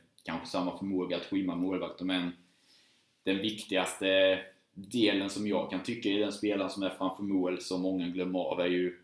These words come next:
återerövringsspelet, att vinna tillbaka retur och att vara s-, stark och smart ner i sarghörnen när du har avslutat. Att ditt powerplay-spel ska ju inte vara att du tar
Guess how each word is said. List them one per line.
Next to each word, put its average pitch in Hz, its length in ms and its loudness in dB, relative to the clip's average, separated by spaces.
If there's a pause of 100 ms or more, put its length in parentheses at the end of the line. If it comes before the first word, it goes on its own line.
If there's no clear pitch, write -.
(560)
återerövringsspelet, 95 1160 0
att 92 160 -2
vinna 92 160 -2
tillbaka 92 360 -4
retur 95 500 0
och 95 120 6
att 92 140 0
vara 90 100 0
s-, - 480 -10 (160)
stark 92 640 0
och - 160 -14
smart 92 420 -2
ner 90 120 0
i 87 40 -2
sarghörnen 90 640 0
när 87 220 2 (360)
du - 80 -4
har 85 80 2
avslutat. 92 680 2
Att 87 200 -2
ditt 87 180 -4
powerplay-spel 87 580 2
ska - 140 -4
ju 87 60 -4
inte 101 120 -6
vara 95 160 4
att - 60 -6
du - 60 -6
tar 85 260 -2